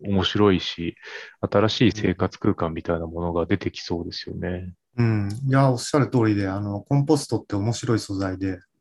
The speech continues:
Speaker 1: はい。
Speaker 2: 僕もやっていて、
Speaker 1: うんうん。
Speaker 2: なんか去年、段ボール業者さんと、
Speaker 1: はいはい。
Speaker 2: 家に置いといても、害のない
Speaker 1: おう。
Speaker 2: おしゃれな、
Speaker 1: おう。
Speaker 2: ね、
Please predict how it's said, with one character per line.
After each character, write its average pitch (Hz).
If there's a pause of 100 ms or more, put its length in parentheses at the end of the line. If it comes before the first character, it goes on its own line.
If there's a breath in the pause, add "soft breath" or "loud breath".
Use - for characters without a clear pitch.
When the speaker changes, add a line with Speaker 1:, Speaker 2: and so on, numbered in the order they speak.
Speaker 1:
は 101
い。 -
Speaker 2:
僕 90
も 117
や 117
っ -
て -
い 107
て、 107 (300)
Speaker 1:
う 117
ん -
う -
ん。 -
Speaker 2:
な 139
ん -
か 98
去 180
年、 113 (380)
段 139
ボ 143
ー -
ル 135
業 135
者 117
さ 101
ん 98
と、 92 (400)
Speaker 1:
は 107
い 87
は 87
い。 90 (260)
Speaker 2:
家 143
に 131
置 110
い 107
と 113
い 104
て 104
も、 98 (1300)
害 120
の 104
な 104
い -
Speaker 1:
お 104
う。 110
Speaker 2:
お 107
し -
ゃ 131
れ 110
な、 92 (420)
Speaker 1:
お 101
う。 -
Speaker 2:
ね、 104